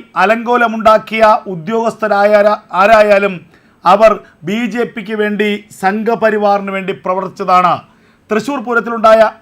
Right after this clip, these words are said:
അലങ്കോലത്തെ വളരെ കൃത്യമായി മുതലെടുക്കുകയായിരുന്നു സംഘപരിവാർ. അത് വലിയ തോതിൽ പ്രചരണായുധമായി. അതാണ് തൃശ്ശൂരിൽ തെരഞ്ഞെടുപ്പ് തോൽവിക്ക് പ്രധാന കാരണമായത്."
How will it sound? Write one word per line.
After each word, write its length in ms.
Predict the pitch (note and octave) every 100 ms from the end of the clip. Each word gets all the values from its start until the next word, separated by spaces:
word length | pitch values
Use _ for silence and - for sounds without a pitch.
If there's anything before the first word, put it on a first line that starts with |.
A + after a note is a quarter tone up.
| -
അലങ്കോലത്തെ 760 | F#3+ A3 A3 A3 G#3+ G#3 A3 A#3 B3+ - _ _ _ _
വളരെ 320 | E3 G#3+ C4+ C4+
കൃത്യമായി 560 | B3 A#3 A#3+ A3+ A3 G#3+ G#3
മുതലെടുക്കുകയായിരുന്നു 880 | G#3+ G#3 G3+ G3+ G3+ F#3+ F#3+ G3 F3 - _ _ -
സംഘപരിവാർ. 600 | G3+ G3+ G3+ F#3 F3+ D#3 G#2+ _ _ _ _ F#3
അത് 160 | G#3+ A3+ G#3 - F3
വലിയ 200 | G#3 A#3+ A3
തോതിൽ 260 | G#3+ G#3 G3+ G3+ _ _ G3+
പ്രചരണായുധമായി. 1080 | G3 A3 G#3+ G#3 G3 G3 D#3 F3 F3 D3+ G#2+ _ _ _ _
അതാണ് 480 | E3+ A3 A3 G#3+ G#3 F#3+ _ _ _
തൃശ്ശൂരിൽ 580 | G3+ G#3 A3+ A#3+ G#3 G3 F3 - _ -
തെരഞ്ഞെടുപ്പ് 800 | G3+ A3 A3+ A3+ G#3+ G#3+ - G#3 - _
തോൽവിക്ക് 560 | F#3+ G3+ G#3 G#3 - G#3 E3
പ്രധാന 460 | F3+ F3+ G3 G3+ G3 F#3
കാരണമായത്." 680 | F3+ F3 F3 E3 D#3 D3+